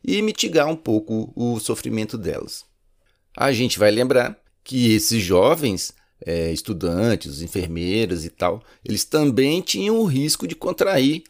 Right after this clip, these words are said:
a poliomielite. Curiosamente, nenhuma dessas pessoas que ajudou nesse processo ficou doente, o que é uma notícia muito boa. A queda na mortalidade foi impressionante. Então, a mortalidade, que em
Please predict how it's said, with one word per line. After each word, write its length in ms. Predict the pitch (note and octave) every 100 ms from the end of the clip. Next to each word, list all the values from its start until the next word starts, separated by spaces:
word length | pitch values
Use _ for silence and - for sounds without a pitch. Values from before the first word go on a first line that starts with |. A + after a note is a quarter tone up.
| _
a 100 | -
poliomielite. 960 | - - F3+ F#3+ G#3+ A3 G#2 D#2 - - _ _ _ _ _ _
Curiosamente, 760 | - G3+ G3 G3 G#3 A3 - - _
nenhuma 480 | - E3+ E3+ A3 A#3+
dessas 340 | C#3 B2+ B2
pessoas 500 | - C3+ - A2 G#2+
que 460 | - A2+ A2 G#2 F#2
ajudou 720 | - A2+ G#2 A2 F2+ G2 C3+ - _
nesse 400 | F#2+ F#2+ - G2+
processo 680 | - C3 - B2+ C3+ - F3
ficou 320 | - - G3 F#3+
doente, 460 | G3+ G#2+ - - -
o 80 |
que 260 | - - B2
é 320 | F#2+ G2 A2+ -
uma 120 | A#2
notícia 420 | A#2+ - F#2+ -
muito 300 | G#2+ F#2+ -
boa. 260 | G2 F2 - _ _ _ -
A 220 | G2 G2
queda 360 | - F#2+ F#2+ G2+
na 240 | G2+ G2
mortalidade 680 | F#2+ G2 - F#2+ F2 A#2+ C3
foi 280 | D3+ - _ -
impressionante. 1160 | G#3 G#3 - - E3 - B2+ F2 - - - _ _ _ -
Então, 260 | B2 G2+
a 60 | F#2+
mortalidade, 760 | A2 A#2+ C3+ C3 F2 D#2+ D#2
que 260 | - - G2+
em 220 | G2 F2+